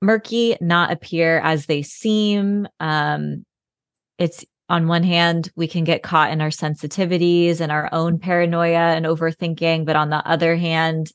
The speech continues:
we can be deceived by other people or feel, um, misread flags. People aren't being upfront with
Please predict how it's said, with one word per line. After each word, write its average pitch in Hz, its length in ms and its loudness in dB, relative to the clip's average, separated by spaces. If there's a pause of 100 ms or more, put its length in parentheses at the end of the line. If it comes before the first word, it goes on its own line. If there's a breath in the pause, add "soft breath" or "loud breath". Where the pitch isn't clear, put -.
(120)
we 160 80 -6
can 156 140 -4
be 151 120 0
deceived 151 680 -4
by 160 160 2
other 156 220 0
people 160 840 0
or 151 120 -2
feel, 151 600 0 (500 loud breath)
um, 147 800 0 (340)
misread 180 640 0
flags. 151 1120 -2
People 170 240 0
aren't 160 220 0
being 156 360 -2 (240)
upfront 165 640 -2
with 151 220 -4